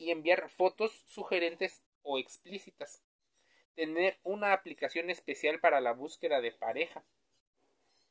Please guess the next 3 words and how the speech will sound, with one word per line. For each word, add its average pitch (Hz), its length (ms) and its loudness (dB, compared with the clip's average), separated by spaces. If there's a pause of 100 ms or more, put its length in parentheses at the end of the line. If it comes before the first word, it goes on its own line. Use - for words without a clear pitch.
(600)
fantaseo 147 680 0
sexual, 151 640 2 (340)
coqueteo 147 680 -4